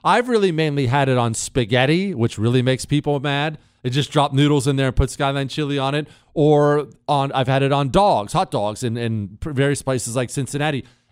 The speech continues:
It's fantastic. If you don't like it, you're just being a chili snob. Yo, Jesse, I'd li-, like to know how you proposed to your lovely wife.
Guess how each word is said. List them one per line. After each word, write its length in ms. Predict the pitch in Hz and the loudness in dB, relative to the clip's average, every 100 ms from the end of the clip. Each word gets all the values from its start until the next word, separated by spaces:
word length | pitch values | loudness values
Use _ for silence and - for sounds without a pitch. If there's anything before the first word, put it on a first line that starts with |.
| - | -6
It's 180 | 175 | -6
fantastic. 1040 | - - 185 170 151 - 180 165 - 95 _ _ - | -6 -2 -2 0 0 0 2 0 -4 -12 _ _ -6
If 120 | 143 | -2
you 80 | 175 | 2
don't 220 | 202 196 | 2 2
like 200 | 175 170 | 0 0
it, 100 | 170 | -4
you're 100 | 139 | -4
just 260 | 127 151 - | -2 -4 -2
being 180 | 139 117 | -2 -2
a 40 | |
chili 380 | - 135 110 98 | -4 -4 -4 -6
snob. 420 | - 104 87 80 - - _ | -6 -4 -4 -6 -10 -20 _
Yo, 160 | 175 208 | 2 2
Jesse, 500 | 170 226 208 135 98 _ _ _ _ _ _ | 2 0 0 -4 -8 _ _ _ _ _ _
I'd 180 | - 175 | -2 0
li-, 180 | 202 196 - | 0 -2 -2
like 240 | 170 202 | -2 0
to 80 | - | 0
know 220 | 185 185 | 0 0
how 100 | 160 | 0
you 220 | 170 165 | -2 -2
proposed 880 | - 151 - - 226 196 143 - - | -2 -4 -4 0 2 2 0 -4 -16
to 140 | - 156 | -10 -4
your 120 | 165 | -2
lovely 360 | 110 107 147 | 0 0 0
wife. 420 | 185 220 147 - | 2 2 2 -2